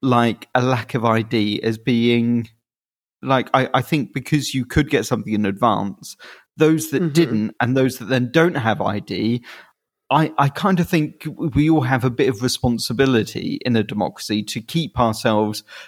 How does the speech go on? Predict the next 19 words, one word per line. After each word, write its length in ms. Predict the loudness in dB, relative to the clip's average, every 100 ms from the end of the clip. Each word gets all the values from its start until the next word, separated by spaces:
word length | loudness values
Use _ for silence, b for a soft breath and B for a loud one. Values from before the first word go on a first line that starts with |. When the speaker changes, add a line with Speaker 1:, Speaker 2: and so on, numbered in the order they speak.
| B 0
Speaker 1:
aware 400 | 2 4 4 4
of 160 | 2
current 300 | 0 -2 0
events, 420 | 0 0 -2 -4 -8
to 100 | -2
keep 260 | 0 0
ourselves 340 | 0 2 0 2
aware 220 | 2 2
of 80 | 2
how 240 | 0 2
our 100 | 2
democracy 540 | 0 -4 -4 -8 -8 -2
works, 480 | 0 -2 -6 -10
and 100 | -8
to 80 | -6
be 80 | -2
honest, 320 | 0 -2 -4
to 60 | -2
follow 320 | 2 2